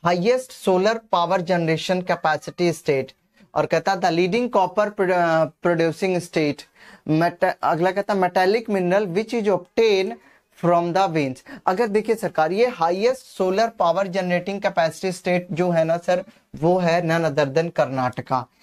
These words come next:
कर्नाटका ही है जो सबसे ज्यादा सोलर कैपेसिटी को प्रोड्यूस करता है, ये याद रखिए। सोलर मतलब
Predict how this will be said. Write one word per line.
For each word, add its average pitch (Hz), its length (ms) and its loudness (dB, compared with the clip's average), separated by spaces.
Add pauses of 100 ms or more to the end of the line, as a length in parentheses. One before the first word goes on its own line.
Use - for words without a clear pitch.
(180)
कर्नाटका 170 580 0
ही 214 220 -2
है 196 180 0
जो 214 160 0
सबसे 233 580 -2
ज्यादा 175 640 0 (160)
सोलर 170 320 2
कैपेसिटी 156 580 -2
को 156 140 -2
प्रोड्यूस 139 420 0
करता 139 380 0
है, 139 220 -2
ये 156 140 2
याद 135 240 2
रखिए। 131 180 -6
सोलर 160 320 2
मतलब 185 480 0